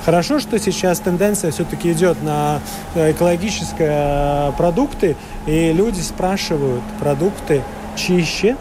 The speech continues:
они готовы заплатить за это, особенно в Европе. И скажу честно, что Прибалтика,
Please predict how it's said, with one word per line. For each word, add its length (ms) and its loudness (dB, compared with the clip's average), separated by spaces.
они 200 2
готовы 420 2
заплатить 540 0
за 140 -2
это, 340 -2
особенно 460 2
в 60 0
Европе. 440 2
И 560 2
скажу 240 -2
честно, 480 0
что 320 0
Прибалтика, 760 0